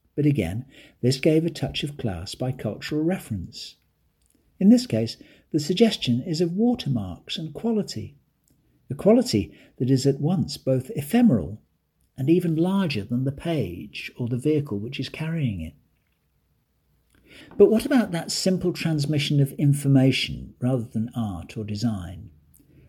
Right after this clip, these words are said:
and the meaningless half referred to in Gibran's verse? That doesn't really fit into any of those types of artful use of noise, white space or low contrast.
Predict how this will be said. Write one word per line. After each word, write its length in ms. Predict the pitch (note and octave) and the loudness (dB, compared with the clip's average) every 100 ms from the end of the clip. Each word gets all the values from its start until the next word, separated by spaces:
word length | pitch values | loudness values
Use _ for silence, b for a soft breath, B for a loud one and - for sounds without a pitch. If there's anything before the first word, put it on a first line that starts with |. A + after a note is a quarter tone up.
| b | b
and 140 | C#3+ C#3 | 4 6
the 60 | |
meaningless 600 | D3 F3+ F#3+ F#3+ F3+ F3 - | 6 4 4 2 0 -2 -6
half 560 | G3 F3 F#2+ D2 - - _ _ | -6 -6 -6 -8 -16 -20 _ _
referred 440 | C#3 C#3+ E3+ D#3+ C#3+ | -8 2 4 2 0
to 140 | A#2 | -2
in 100 | A2 | -2
Gibran's 480 | A2 B2 A#2+ B2 A#2 | 0 -2 0 0 0
verse? 560 | D3 C3+ F#2+ G2 - - _ _ _ _ _ _ _ _ | 2 2 0 -6 -14 -18 _ _ _ _ _ _ _ _
That 220 | A#3+ F3 | -4 2
doesn't 300 | G#3 G3 - | 2 2 4
really 300 | D3 F3+ A#2+ | 6 8 4
fit 280 | - A2+ - | 0 -6 -4
into 320 | A#2 C3+ - | -6 -6 0
any 220 | G#3 C#4 | 2 2
of 100 | D#3+ | 0
those 240 | G#2+ G2+ - | -4 -6 -8
types 400 | - G#2+ - B2 | -10 -12 -10 -10
of 120 | B2 | -8
artful 460 | B2+ A#2 - - A#2 | -6 -6 -8 -8 -6
use 300 | G#2 A2 - | -4 -4 -6
of 120 | G#2+ | -4
noise, 540 | A2+ G#2+ F#2 F2 - - | -4 -4 -6 -14 -16 -10
white 280 | A2 A2 - | -8 -6 -6
space 420 | - G#2 - G#2+ | -4 -4 -4 -8
or 80 | G#2 | -8
low 220 | F#2+ G2 | -10 -10
contrast. 760 | G2+ F#2+ - F2 E2+ D2 - | -8 -8 -8 -10 -12 -14 -16